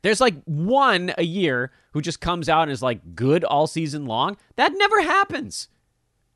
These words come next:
We're always watching ten, fifteen rookies, and, like, one of them is good all season long. Most of them go through these massive growing pains, and then a bunch of them get good in January.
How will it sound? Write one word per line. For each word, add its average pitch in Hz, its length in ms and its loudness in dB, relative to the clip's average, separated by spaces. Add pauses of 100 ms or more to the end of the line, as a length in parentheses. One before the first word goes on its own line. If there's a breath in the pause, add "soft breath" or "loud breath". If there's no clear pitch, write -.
(720)
We're 240 140 2
always 285 240 2
watching 214 500 0
ten, 202 320 -2
fifteen 208 460 -4
rookies, 139 380 -2
and, 123 80 -6
like, 117 160 -4
one 202 420 4
of 196 140 0
them 170 120 -4
is 143 120 -4
good 160 180 0
all 131 160 2
season 127 300 -10
long. 127 260 0
Most 254 220 -2
of - 20 -18
them 240 140 -8
go 247 160 -4
through 233 180 -10
these 170 220 -6
massive 233 720 -4
growing 185 420 0
pains, 107 420 -8 (280 soft breath)
and 123 140 -6
then - 60 -2
a 123 60 -2
bunch 175 220 -2
of 170 40 -8
them 165 140 -6
get 147 180 -2
good 156 160 -4
in 127 180 -8
January. 107 720 -6